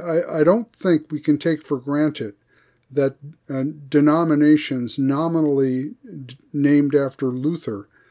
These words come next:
have very much to do with the genuine understanding of Luther's theology and its implications for pastoral practice at all.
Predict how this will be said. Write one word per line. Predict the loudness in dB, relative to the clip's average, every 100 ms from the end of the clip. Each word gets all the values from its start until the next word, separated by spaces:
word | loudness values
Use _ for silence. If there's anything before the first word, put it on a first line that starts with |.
| _ _
have | 0 0 -4 -12 -16
very | -14 -4 0 4
much | 4 2 -2 -8
to | -8
do | 2 2 2
with | -4 -4
the | -6
genuine | -2 0 0 0 -4
understanding | -4 -6 -8 -8 -6 -6 -6
of | -8
Luther's | -8 -10 -8 -10 -10 -14 -20 _ _
theology | -4 -2 0 -2 -4 -6 -8
and | -6 -6 -4
its | -4 -2
implications | -2 -6 -4 -4 -4 -8 -10
for | -8 -8
pastoral | -6 -6 -6 -10 -12 -12 _ -20 _
practice | -2 -2 -2 -8 -6
at | -4
all. | -2 -4